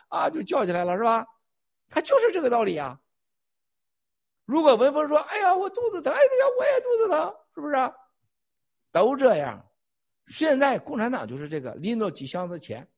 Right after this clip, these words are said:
印的假钱，虽然是假的，虽然小姐知道文峰根本就不行，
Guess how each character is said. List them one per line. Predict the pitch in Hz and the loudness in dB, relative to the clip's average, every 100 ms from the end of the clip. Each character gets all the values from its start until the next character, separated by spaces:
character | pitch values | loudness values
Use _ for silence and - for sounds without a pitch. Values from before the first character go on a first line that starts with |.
| - | -16
印 | 185 208 | -8 -6
的 | 170 | -6
假 | 147 - | -8 -14
钱， | 110 95 143 _ _ _ _ _ | -14 -16 -18 _ _ _ _ _
虽 | - 269 | 2 4
然 | 254 | 4
是 | 262 | 2
假 | 220 135 95 | -4 -4 -4
的， | 95 127 | -6 -10
虽 | - 285 | -10 -2
然 | 294 247 233 | 2 4 4
小 | 170 226 | 4 4
姐 | 196 117 | 2 -4
知 | - 208 | -6 -2
道 | 175 | -2
文 | 113 151 | 0 -2
峰 | 185 180 170 _ _ | -2 -4 -6 _ _
根 | 247 226 165 | 2 2 2
本 | 117 98 | -2 -4
就 | 156 | -8
不 | 143 | -8
行， | 117 - 90 123 | -10 -12 -12 -12